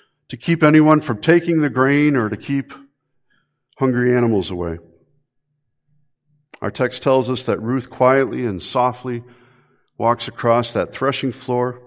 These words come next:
and lays down at Boaz's feet and places part of his robe over herself. And so when Boaz awoke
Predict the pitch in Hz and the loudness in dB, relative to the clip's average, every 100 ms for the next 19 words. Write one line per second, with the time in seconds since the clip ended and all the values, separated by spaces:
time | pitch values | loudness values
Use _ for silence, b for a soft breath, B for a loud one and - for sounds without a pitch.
0 | _ _ _ _ _ _ _ - 90 101 | _ _ _ _ _ _ _ -14 -8 -6
1 | 107 - 113 110 98 101 101 104 101 92 | -4 -4 -2 -2 -4 -2 -2 -2 -4 -8
2 | - - 117 92 _ _ _ _ _ _ | -12 -12 -12 -12 _ _ _ _ _ _
3 | _ _ _ _ _ _ _ _ _ _ | _ _ _ _ _ _ _ _ _ _
4 | _ - 101 - 131 - 113 - 143 147 | _ -16 -10 -4 -4 -4 -10 0 2 2
5 | 127 107 135 110 113 123 120 101 95 - | 0 -4 -6 -6 -4 0 0 -2 -6 -20
6 | _ _ _ _ _ _ _ _ _ - | _ _ _ _ _ _ _ _ _ -8
7 | 110 110 101 101 - 127 92 - - _ | -4 -4 -6 -6 -2 -2 -2 -10 -20 _
8 | _ _ _ _ _ _ _ _ _ _ | _ _ _ _ _ _ _ _ _ _
9 | _ _ _ - 123 147 139 131 143 180 | _ _ _ -6 -2 0 2 4 6 10
10 | 175 156 123 123 214 185 165 | 10 10 6 6 6 6 4